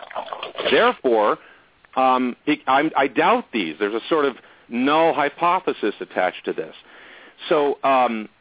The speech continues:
I, I don't think that this is the right program for philosophers to employ. I, and I know recently Sam Harris and, um,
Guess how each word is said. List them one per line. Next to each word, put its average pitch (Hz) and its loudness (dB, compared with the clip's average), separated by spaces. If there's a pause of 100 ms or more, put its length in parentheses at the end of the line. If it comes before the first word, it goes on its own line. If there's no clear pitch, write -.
(260)
I, 135 -6
I 127 2
don't 180 0 (800)
think 156 -2
that - -4
this 156 -2
is 135 -4
the 123 2
right 123 0 (100)
program 113 0 (120)
for 101 4 (120)
philosophers 110 0 (120)
to 87 -6
employ. 78 -4
I, 107 0
and 104 -6 (120)
I 107 -2
know 123 2
recently 120 0 (640)
Sam 113 0
Harris 143 2 (520)
and, 110 -2
um, 101 0